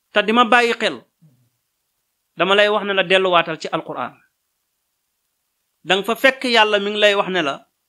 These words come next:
"Suyyina linnaasi hubbu sahawaati mina nisaa'i wal baniina wal qanaatiril muqantiratu mina sahabi wal fiddati wal xayli musawwamati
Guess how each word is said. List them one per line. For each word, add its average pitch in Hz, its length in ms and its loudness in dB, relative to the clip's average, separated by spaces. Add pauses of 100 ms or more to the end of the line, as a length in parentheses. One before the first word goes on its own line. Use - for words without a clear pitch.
(600)
"Suyyina 233 680 -2
linnaasi 180 600 -2 (720)
hubbu 220 260 -2
sahawaati 220 640 4
mina 196 200 -2
nisaa'i 160 580 -4 (520)
wal 202 240 4
baniina 226 640 2 (240)
wal 180 260 4
qanaatiril 233 680 0 (260)
muqantiratu 233 960 -2 (140)
mina 208 280 2
sahabi 240 640 0 (140)
wal 185 220 2
fiddati 247 680 -2 (120)
wal 208 240 4 (100)
xayli 247 500 0 (140)
musawwamati 247 880 0